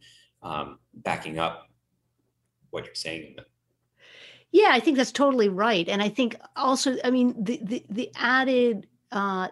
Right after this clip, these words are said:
Speaker 2: challenge here is that the tech around this is also just moving at light speed. So
Speaker 1: Yeah.
Speaker 2: it, it's possible that somebody says something today that in light of today's knowledge and today's understanding all really made sense, but they're gonna be judged,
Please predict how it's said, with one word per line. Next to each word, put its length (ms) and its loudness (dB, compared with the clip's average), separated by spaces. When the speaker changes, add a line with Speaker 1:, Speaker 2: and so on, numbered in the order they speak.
Speaker 2:
challenge 600 -2
here 300 -4
is 240 -8
that 260 -6
the 80 -8
tech 560 -10
around 480 -2
this 300 -6
is 120 -10
also 340 -8
just 260 -10
moving 340 -4
at 100 -8
light 240 -6
speed. 320 -12
So 240 -6
Speaker 1:
Yeah. 220 -12
Speaker 2:
it, 200 -2
it's 200 -4
possible 540 -4
that 140 -6
somebody 320 -4
says 280 -6
something 340 -6
today 500 -2
that 240 -4
in 160 -6
light 280 -2
of 160 -6
today's 760 -4
knowledge 560 -2
and 100 -4
today's 320 -4
understanding 720 -6
all 240 -4
really 400 -4
made 240 -4
sense, 480 -8
but 140 -6
they're 100 -2
gonna 180 2
be 100 -4
judged, 540 -2